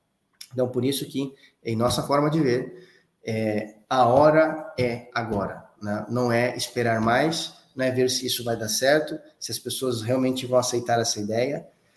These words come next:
Nós vemos aqui as pessoas dando feedbacks pra nós todos os dias, praticamente, sobre as maravilhas, sobre as experiências incríveis que estão tendo com os nossos serviços, né, com o atendimento médico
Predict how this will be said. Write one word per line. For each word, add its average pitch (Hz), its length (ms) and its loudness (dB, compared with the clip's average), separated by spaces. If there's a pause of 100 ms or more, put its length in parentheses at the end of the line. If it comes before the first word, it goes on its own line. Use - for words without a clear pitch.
(220)
Nós 131 260 6
vemos 135 320 2
aqui 143 720 -2
as 117 140 -4
pessoas 131 500 -2
dando 131 280 0
feedbacks 127 600 0
pra 123 160 -2
nós 120 420 0
todos 160 680 4
os 135 240 -2
dias, 131 400 2
praticamente, 117 920 -6 (300)
sobre 135 680 0
as 120 280 0
maravilhas, 120 720 2
sobre 123 200 -2
as 110 80 -2
experiências 120 600 -2
incríveis 170 500 4
que - 120 -4
estão 131 240 -4
tendo 139 280 -2
com 131 180 -2
os 113 140 -2
nossos 117 320 0
serviços, 117 600 -4 (460)
né, 113 200 0
com 117 180 -4
o 120 60 2
atendimento 117 540 -2
médico 123 560 0